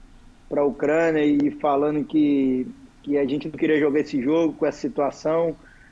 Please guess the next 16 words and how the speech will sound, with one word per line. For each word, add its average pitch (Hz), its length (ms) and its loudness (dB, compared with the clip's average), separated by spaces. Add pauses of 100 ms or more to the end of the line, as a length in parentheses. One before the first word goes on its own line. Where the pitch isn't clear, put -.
(300)
que - 80 -6
era 147 120 0
difícil 143 480 -2
pra 147 200 0
gente 156 540 0
voltar, 147 720 0
que 143 80 -4
a 139 40 2
gente, 135 720 -2 (720)
é, 131 840 0 (100)
não 151 140 -4
sabia 151 460 2
o 156 40 0
que 170 80 -6
poderia 160 400 2
acontecer. 160 760 -2